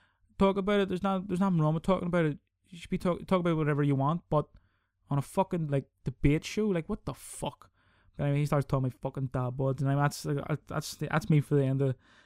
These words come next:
the Nolan show. But, uh, getting on with people talking about arguing, like I've said before, like, making an emotional argument and being able to argue the other side, it's extremely important. If, see if you have a view, whatever that view may be, see if you can't argue the other side.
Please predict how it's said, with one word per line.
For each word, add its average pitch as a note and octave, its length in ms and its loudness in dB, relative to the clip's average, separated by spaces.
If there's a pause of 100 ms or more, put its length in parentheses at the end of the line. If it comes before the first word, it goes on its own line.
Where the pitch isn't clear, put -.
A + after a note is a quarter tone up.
(120)
the C#3 80 2
Nolan B2+ 260 2
show. C#3 240 -2
But, C3+ 140 -4 (180)
uh, E3 320 -10
getting F#3 160 2
on F3 140 6
with D#3+ 120 4 (300)
people C#3+ 240 0
talking C#3 300 0
about C3 120 0
arguing, C3 300 2
like C3+ 140 0
I've C3 80 -2
said C#3 180 4
before, C#3 400 -2
like, C#3 140 -2
making C#3+ 240 2
an C#3 80 2
emotional C3+ 420 0
argument D3 320 0 (340)
and C#3 100 0
being C#3+ 140 6
able C3+ 140 6
to C#3+ 100 2
argue C3+ 360 2
the C3 80 2
other C3 160 2
side, C3 480 -4
it's - 180 -10 (100)
extremely E3+ 540 2
important. D#3 540 0
If, D#3 180 -6 (400)
see A3+ 160 0
if G#3+ 60 4
you G#3 100 6
have F3 160 4
a D#3+ 80 6
view, C3+ 420 4 (200)
whatever D#3+ 260 4
that D#3 160 4
view C3+ 240 2
may C3 160 0
be, C3+ 360 -2 (100)
see - 160 2
if F3+ 80 2
you F#3 80 4
can't D#3 320 0
argue C#3 320 0
the C3+ 100 2
other C3 180 -2
side. C#3 400 -4